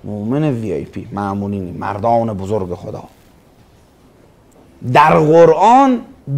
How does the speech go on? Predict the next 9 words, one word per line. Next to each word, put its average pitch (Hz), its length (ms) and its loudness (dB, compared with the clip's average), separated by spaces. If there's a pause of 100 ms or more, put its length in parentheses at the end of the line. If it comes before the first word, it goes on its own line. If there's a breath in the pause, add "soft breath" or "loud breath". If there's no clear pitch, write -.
به 190 80 4
یک 220 540 4
چیزی 170 400 0
اشاره 104 420 -4
می‌کنه: 80 440 -12 (680)
«رجال 104 880 4 (680)
لا 139 440 2
تلهیهم 160 1300 -4 (640)
تجارت 143 1200 6